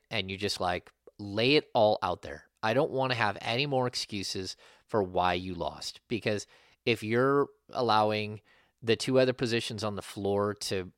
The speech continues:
impact the win and the loss so much, um,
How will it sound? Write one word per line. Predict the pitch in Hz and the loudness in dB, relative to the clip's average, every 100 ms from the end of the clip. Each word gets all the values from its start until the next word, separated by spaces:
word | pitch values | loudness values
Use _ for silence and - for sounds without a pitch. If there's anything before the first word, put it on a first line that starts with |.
| _ | _
impact | 110 101 - 95 101 _ | -10 -8 -2 -2 -2 _
the | 87 | -8
win | 87 87 95 117 - | -6 -8 -8 -10 -10
and | 98 | -8
the | 87 | -6
loss | 82 85 92 | -6 -4 -4
so | - - 92 | -4 -4 -4
much, | 85 92 - - _ _ _ _ _ | -4 -6 -6 -12 _ _ _ _ _
um, | 95 90 82 80 85 | -4 0 -2 -4 -12